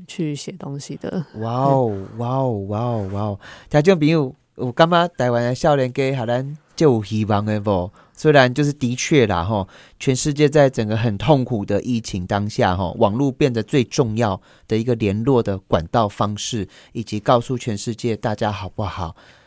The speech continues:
Speaker 2: 问候大家的一个最重要的管道。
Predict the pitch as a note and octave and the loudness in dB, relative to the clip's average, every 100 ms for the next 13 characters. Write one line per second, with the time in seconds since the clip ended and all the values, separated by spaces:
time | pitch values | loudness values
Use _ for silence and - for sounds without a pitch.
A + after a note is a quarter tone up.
0 | _ C3 A#2+ G#2+ A#2 A2+ G#2 G2+ F#2+ F#2+ | _ -2 0 2 0 0 -2 -4 -6 -6
1 | F#2 F#2 G2 F#2 - B2+ - D3+ G#2 A2 | -8 -6 -8 -8 -4 -6 -2 -6 -4 -4
2 | G2+ - F2 F2 D#2 F2+ F#2 | -6 -6 -8 -8 -8 -4 -4